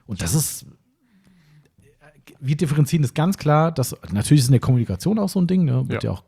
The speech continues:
Speaker 1: äh, besprochen, was die Zielsetzung ist und was wir mit dem jeweiligen Paket erreichen können. Aber wir schreiben explizit rein, dass eine Defektkorrektur des Lackes in diesem jeweiligen Paket erfolgt.
Speaker 2: Ja.
Speaker 1: Ich bin nicht derjenige, der gerne mit Prozenten um sich schmeißt. Ich find's immer
Speaker 2: Ja.
Speaker 1: schwierig,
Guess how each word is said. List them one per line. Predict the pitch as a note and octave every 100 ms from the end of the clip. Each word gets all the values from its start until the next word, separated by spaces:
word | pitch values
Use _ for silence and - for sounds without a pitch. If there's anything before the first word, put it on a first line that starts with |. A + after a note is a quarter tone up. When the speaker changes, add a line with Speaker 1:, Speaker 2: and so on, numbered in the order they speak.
| -
Speaker 1:
äh, | G#2+ A2
besprochen, | G2 - D3 D3+
was | B2 - -
die | - G#2
Zielsetzung | C#3 D#3 D3 C#3+
ist | C#3+ B2+
und | A2+
was | -
wir | G#2+
mit | F#2+
dem | G2+ G2
jeweiligen | G2+ G2 G2 G2
Paket | F#2 F#2+ F2+
erreichen | D#2 E2+ C3 D3+
können. | E3 - - - _ _ -
Aber | A2 A#2
wir | A2+ A2 _ -
schreiben | - A2 A2
explizit | C#3+ - F3 - E3+ B2+
rein, | A#2 D3 D#3
dass | A#2+ - - -
eine | A2 A2+
Defektkorrektur | G#2 - C3 - C#3+ C#3 - B2+
des | A#2 -
Lackes | F2+ C3 C#3+
in | - B2+ B2
diesem | B2+ C3+ A#2+
jeweiligen | G#2+ A#2+ A#2+ B2+
Paket | - A#2 A2 A2+
erfolgt. | C3 - C#3+ - _
Speaker 2:
Ja. | A2 - _ _ _
Speaker 1:
Ich | - -
bin | A#2+
nicht | D3+
derjenige, | D3+ C#3+ D3 C#3+
der | C3 B2
gerne | - - B2 B2+
mit | A#2+
Prozenten | - - D#3 G3+
um | F#3
sich | F#3
schmeißt. | - D#3+ D#3+
Ich | C3+
find's | - B2+
immer | C#3
Speaker 2:
Ja. | B2
Speaker 1:
schwierig, | - C#3+ E3+ D#3